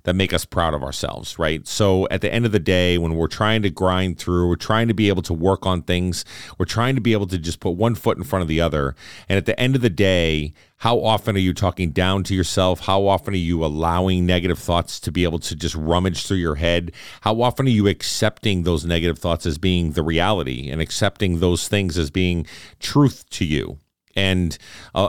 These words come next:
the reason that it made me think about this is because I was thinking of myself, uh, as a father this weekend as we, as we celebrated in Father's Day. And I was going throughout the whole dynamic, and I actually posted a couple videos about this. And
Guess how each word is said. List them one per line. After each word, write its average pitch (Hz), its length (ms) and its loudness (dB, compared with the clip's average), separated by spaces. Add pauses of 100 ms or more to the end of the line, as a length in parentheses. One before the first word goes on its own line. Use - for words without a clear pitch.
the 92 160 0
reason 110 340 4
that 98 140 4
it 92 40 2
made 101 160 4
me 90 80 2
think - 220 -2
about 82 180 0
this 80 200 -2
is 92 80 -4
because 82 240 -2
I 90 80 4
was 90 160 0
thinking 139 260 0
of 92 60 4
myself, 85 420 0
uh, 87 160 -4
as 82 160 0
a 80 140 0
father 82 520 0
this 76 220 -2
weekend 76 460 -2
as 73 120 -4
we, 78 280 -2
as 78 160 -4
we 76 80 -4
celebrated 80 600 0
in 71 120 -4
Father's 85 420 -2
Day. 69 300 -10 (120)
And 85 120 -2
I 87 80 2
was 90 320 0
going 131 240 4
throughout 120 300 2
the 98 60 2
whole 101 140 2
dynamic, 87 540 0
and 80 80 0
I 87 60 2
actually 101 260 0
posted 90 400 -2
a - 20 -6
couple 85 260 -4
videos 80 480 2
about 71 260 -4
this. 71 260 -4
And 71 200 -4